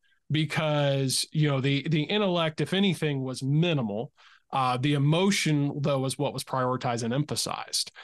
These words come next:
Uh, and so the, the results were not sustainable. You know, they're not long, they're, they're not long lasting. They're just temporary. So I, I think that's a great way to look at anything, whether you're looking at media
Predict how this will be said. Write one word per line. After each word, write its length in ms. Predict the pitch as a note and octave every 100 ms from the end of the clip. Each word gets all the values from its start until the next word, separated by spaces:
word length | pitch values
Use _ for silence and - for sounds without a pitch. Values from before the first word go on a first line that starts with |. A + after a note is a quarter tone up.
| - -
Uh, 340 | C#3 C3+ B2+ C3+
and 180 | D#3+ C3+
so 280 | - C#3 C3
the, 320 | C3 B2 A#2+
the 120 | C3
results 680 | B2 B2+ A#2+ D3 C3+ A#2 - -
were 500 | C3 C3+ B2+ A#2+ A#2+
not 200 | C3 B2
sustainable. 680 | - B2+ - A#2 A#2 A#2+ - -
You 80 | C3
know, 100 | A2+
they're 140 | A#2+
not 260 | B2 A#2+ -
long, 400 | B2 B2 B2 A#2
they're, 180 | B2+ A#2
they're 120 | C#3
not 220 | B2+ B2+ A#2+
long 240 | A#2+ A#2+
lasting. 400 | B2 A#2+ - A#2
They're 120 | A#2
just 200 | A#2 A2+
temporary. 320 | - A#2 A#2
So 260 | A#2 A#2+ A2+ - - - -
I, 220 | D#3+ D#3+ D3
I 120 | E3
think 160 | F3+ A3
that's 140 | -
a 40 | C3+
great 280 | A#2+ D#3+ E3+
way 120 | E3
to 60 |
look 240 | C3+ D3 D3+
at 80 | - -
anything, 580 | D3 A#3 A#3+ - B2+ C3
whether 220 | D#3+ D#3
you're 180 | C#3 C3+
looking 400 | C#3 D#3 D3+ C#3
at 200 | C3 B2+ _ _ _ _ _ _ _ _
media 640 | D3+ E3 F3 E3+ D#3+ F#3